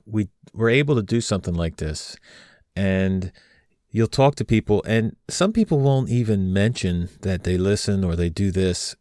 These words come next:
like, till months later, and they'll say, "Oh yeah, I listen to this at this time or all the time here," and it's amazing that, and it's very humbling,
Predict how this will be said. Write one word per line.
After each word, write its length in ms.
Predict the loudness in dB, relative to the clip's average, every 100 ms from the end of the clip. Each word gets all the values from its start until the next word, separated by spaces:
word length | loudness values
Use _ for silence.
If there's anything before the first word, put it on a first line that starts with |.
| _ _ _ _
like, 200 | -4 -4
till 300 | 0 0 0
months 340 | 0 0 0 0
later, 380 | 0 2 -2 -8 _ _ _
and 160 | -2 0
they'll 100 | -2
say, 340 | 0 -2 -2 -10 _ 2
"Oh 60 |
yeah, 220 | 4 4
I 60 | 2
listen 560 | 0 -2 -2 -2 -4 -4
to 120 | -2
this 520 | 0 0 -2 -8 -12 _ -6
at 160 | -2
this 200 | -2 -2
time 340 | -2 0 0 0
or 140 | -4 _
all 200 | 0 2
the 80 | 0
time 320 | -4 -2 -2
here," 500 | -2 0 4 4 2 0
and 280 | -4 -6 -12 -20 -20 -20 -20 _ -8 -4
it's 180 | -2
amazing 840 | 0 0 2 2 2 2 -2 -2 -8 _ -4
that, 340 | 0 2 0 -6 _ _ _ _ _ _ _ _
and 120 | -2 -2
it's 140 | -2
very 420 | 2 4 6 4
humbling, 520 | 2 0 0 -2 -4